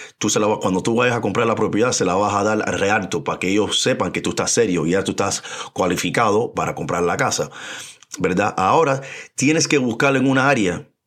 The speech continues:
¿verdad? Tienes que empezar a bu-, buscar en una área que,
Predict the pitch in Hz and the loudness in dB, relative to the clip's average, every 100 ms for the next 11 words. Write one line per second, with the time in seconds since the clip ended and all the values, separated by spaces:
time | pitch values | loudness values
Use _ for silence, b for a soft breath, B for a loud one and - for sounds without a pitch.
0 | - - 92 110 120 113 113 110 123 117 | -10 -2 0 2 0 0 0 0 0 0
1 | 104 - 170 - 104 90 - 120 117 113 | 0 0 -2 -4 -4 -4 -2 0 0 0
2 | 113 117 92 - - - 92 87 85 85 | 0 0 0 -4 -14 -6 -2 0 0 -2